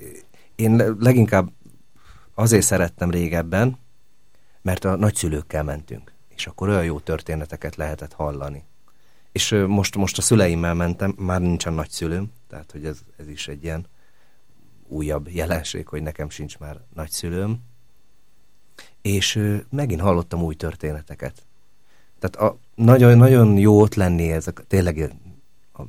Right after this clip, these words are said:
temetőben minden-, mindenki igyekszik, van egy méltósága az egésznek, egy ilyen meghittsége, ez egy nagyon jó szó volt. Hogy meghitt az egész. Mm,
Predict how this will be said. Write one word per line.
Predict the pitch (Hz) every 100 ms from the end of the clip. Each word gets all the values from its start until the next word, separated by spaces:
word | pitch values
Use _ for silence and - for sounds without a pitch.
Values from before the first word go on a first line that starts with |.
| 64
temetőben | - 95 87 - 80 76
minden-, | 80 85 78 82
mindenki | 95 131 98 80 -
igyekszik, | 95 90 80 - - 76
van | 107
egy | 95
méltósága | 85 95 87 85 78 82 78 76
az | 78
egésznek, | 80 73 73 - 78
egy | 80 78
ilyen | 82
meghittsége, | 95 95 95 - - 78 67
ez | 67 76
egy | 78
nagyon | 76 71
jó | 71 67
szó | - -
volt. | - 98 - - - - - - - - - -
Hogy | 87
meghitt | 107 - 73 -
az | 78
egész. | 80 71 67 78 - - - - - - - - - -
Mm, | 110 104